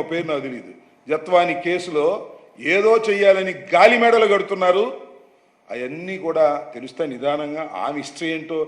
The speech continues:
చాలా చోట్ల చూస్తున్నాను, నేను చెప్పకూడదు. ఇవాళ కాకపోతే రేపు తెలుస్తుంది, రేపు కాకపోతే ఎల్లుండి తెలుస్తుంది. ఈ ఈనాడు, ఆంధ్రజ్యోతి, చంద్రబాబు అందరూ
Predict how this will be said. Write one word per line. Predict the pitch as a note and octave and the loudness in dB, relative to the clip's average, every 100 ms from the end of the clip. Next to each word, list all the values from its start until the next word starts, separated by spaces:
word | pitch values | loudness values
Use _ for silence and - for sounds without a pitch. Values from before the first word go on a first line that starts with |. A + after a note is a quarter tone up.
| - - _ _ | -8 -20 _ _
చాలా | G#2 C3+ C#3 | -6 -4 -4
చోట్ల | D#3+ D#3 D#3+ | -8 -8 -14
చూస్తున్నాను, | D3+ - D3 D3+ D#3 | -14 -10 -10 -10 -12
నేను | C3 A2 | -14 -10
చెప్పకూడదు. | A2+ C3+ D3 C3+ D#3 - _ _ _ _ | -12 -10 -12 -10 -14 -16 _ _ _ _
ఇవాళ | A#2 C#3 C#3 | -6 -4 -4
కాకపోతే | D3 D3 C3 | -4 -6 -6
రేపు | C#3+ C#3 | -8 -10
తెలుస్తుంది, | D3 - F3 B2 | -14 -12 -14 -10
రేపు | C#3 C3+ | -10 -8
కాకపోతే | C#3 C#3 C3+ | -8 -8 -10
ఎల్లుండి | C3+ C#3 C3 | -10 -10 -12
తెలుస్తుంది. | B2+ C#3+ F#3+ - _ _ _ _ B2 | -16 -18 -20 -20 _ _ _ _ -20
ఈ | B2 D3 | -10 -4
ఈనాడు, | D#3 D3 C3+ C3 B2 C3+ | 0 0 -2 -4 -2 -2
ఆంధ్రజ్యోతి, | D#3+ D#3 D3 C#3+ D3 B2 A#2 - _ _ _ _ | -2 -6 -6 -8 -10 -12 -14 -20 _ _ _ _
చంద్రబాబు | C#3+ C#3+ E3+ D#3+ D3+ C3 B2 - C3+ | -6 -4 -2 0 0 0 -6 -6 -6
అందరూ | D#3 D#3+ F3+ | -6 -6 -4